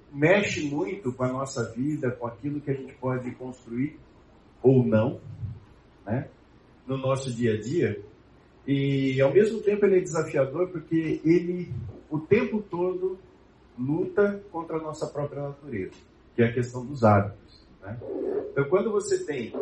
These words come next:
é, estudos falando a respeito de hábitos, você tem várias correntes que falam a respeito de várias teorias, né? E hoje a gente vai procurar, é, trazer pra vocês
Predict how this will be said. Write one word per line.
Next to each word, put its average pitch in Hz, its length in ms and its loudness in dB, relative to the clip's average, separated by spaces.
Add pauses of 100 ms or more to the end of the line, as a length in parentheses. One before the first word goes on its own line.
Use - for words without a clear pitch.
(300)
é, 110 920 6 (640)
estudos 175 560 -4
falando 139 300 6
a 127 40 4
respeito 131 520 0
de 110 160 2
hábitos, 131 720 4 (300)
você 170 260 -4
tem 311 160 0
várias 180 580 2
correntes 123 680 -4
que 117 60 -18
falam 120 280 -4
a 117 40 -8
respeito 120 480 -6
de 104 180 -12 (180)
várias 127 460 0
teorias, 98 540 -10
né? 113 180 -10
E 131 80 -4
hoje 190 220 0
a 185 40 0
gente 190 180 -6
vai 170 140 -2
procurar, 143 640 4 (280)
é, 120 340 6
trazer 131 400 0
pra 135 140 0
vocês 120 800 2